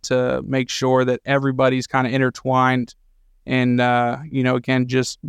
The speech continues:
building the excitement to, to play for M T C S.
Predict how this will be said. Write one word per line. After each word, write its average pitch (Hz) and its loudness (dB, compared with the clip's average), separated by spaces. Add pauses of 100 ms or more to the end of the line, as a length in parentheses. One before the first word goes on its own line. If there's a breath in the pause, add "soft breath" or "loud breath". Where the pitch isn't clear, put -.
building 131 2
the 131 4
excitement 127 0
to, - -4 (160)
to 131 -2
play 127 2
for - -2
M 123 2
T 127 -2
C 127 -2
S. 135 -2